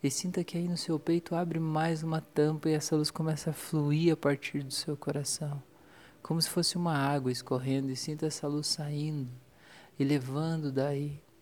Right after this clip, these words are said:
tudo que de alguma forma ficou guardado nesse coração com mágoas, talvez desde antes do nascimento, talvez até de outras vidas, se isso for possível.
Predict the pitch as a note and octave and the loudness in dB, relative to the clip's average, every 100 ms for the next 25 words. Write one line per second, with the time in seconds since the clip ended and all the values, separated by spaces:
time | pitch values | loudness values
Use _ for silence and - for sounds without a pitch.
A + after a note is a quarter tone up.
0 | - F3 E3+ D#3+ D#3+ D3 D3 C3+ C3+ F#3 | -4 0 0 -2 -4 4 6 6 2 2
1 | F#3 D3+ - D3+ D3+ - - D3 D3+ C#3+ | 2 0 0 0 0 -4 -4 2 4 4
2 | B2+ C3+ C#3+ D3 C#3+ B2+ B2+ - - C3 | 2 0 2 0 0 -2 -2 -6 -4 -2
3 | C3+ - C#3 C#3+ - C#3 C#3 D3 D#3+ C#3 | -2 -4 -4 -4 -6 -6 -4 -2 -2 -2
4 | B2+ - - - - - - - D#3+ D#3+ | -2 -4 -10 -14 -18 -18 -16 -2 0 2
5 | G3+ F3+ D3+ D#3+ G3 F#3 F3 F3 F3 - | 2 2 4 6 6 4 4 4 4 -2
6 | E3 E3 F3 - - D#3+ C#3 D3 D3 - | -4 -2 0 0 0 -2 -2 -2 -4 -8
7 | - D#3+ E3 F#3+ F3 - G3+ F#3 G3+ G3+ | -6 -4 0 -2 -2 -2 -2 2 2 2
8 | E3+ C#3+ B2+ C#3 A3 F#3 C3 B2+ - D3 | 0 0 0 2 2 2 0 -2 -2 -4
9 | - - G3 G3 D#3 - - F#3 F#3 D3+ | -4 0 0 0 0 0 0 0 0 0
10 | C3+ | -2